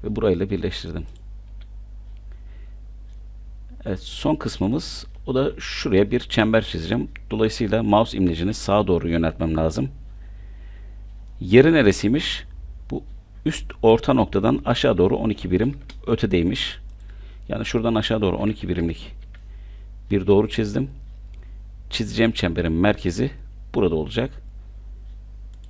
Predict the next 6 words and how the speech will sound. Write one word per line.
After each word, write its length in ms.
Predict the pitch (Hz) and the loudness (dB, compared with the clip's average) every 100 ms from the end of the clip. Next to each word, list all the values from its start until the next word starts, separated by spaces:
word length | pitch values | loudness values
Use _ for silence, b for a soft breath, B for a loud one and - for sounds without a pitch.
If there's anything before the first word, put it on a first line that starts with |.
| - - - - | -16 -14 -14 0
Elips 300 | 113 113 - | 2 2 -2
komutunun 420 | - 104 95 95 | -2 -2 -2 -2
altındaki 680 | 95 92 98 95 - 131 - - - | 0 0 0 -2 0 -2 -4 -8 -4
Iso 200 | 123 107 | -2 0
Circle 360 | - 92 - 87 | 0 -2 -2 -6
seçeneğiyle 680 | - - 101 95 87 131 | -6 -4 0 2 2 -2